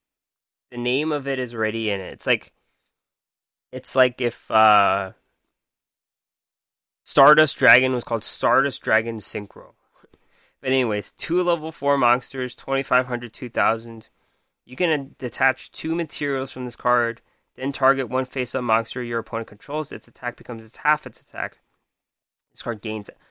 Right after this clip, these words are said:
oh wow, this is pretty good. It's like, this card, like, gains, like, Ryoku on, on the opponent. But it's a battle, it's a battle step, so we've seen worse. Alexander becomes, like, a six thousand, so we've seen worse.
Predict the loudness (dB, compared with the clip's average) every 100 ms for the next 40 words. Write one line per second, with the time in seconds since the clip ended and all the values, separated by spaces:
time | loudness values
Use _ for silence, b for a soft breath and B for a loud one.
0 | -12 -4 2 4 2 -2 -12 -8 -6 -6
1 | -6 -10 -12 _ _ _ _ _ -10 0
2 | 2 2 -2 -4 -4 -2 -2 -4 -8 -6
3 | -4 0 0 -2 -6 -8 -10 -8 -6 -8
4 | -14 _ -8 -6 -6 -8 -10 -4 -2 -2
5 | -8 _ _ _ _ _ _ _ _ _
6 | _ _ -6 -4 -4 2 6 6 4 -2
7 | -8 -8 -2 2 4 2 -4 -6 -10 -10
8 | -12 -8 -8 -12 _ _ _ _ _ _
9 | -8 -6 -2 -2 -2 -2 -4 -8 -16 -18
10 | _ _ _ _ _ _ _ -4 -2 0
11 | 0 -2 -2 -6 -10 -12 -10 -8 -8 -10
12 | -10 -12 -12 -18 -20 -14 -10 -10 -8 -8
13 | -6 -6 -6 -8 -14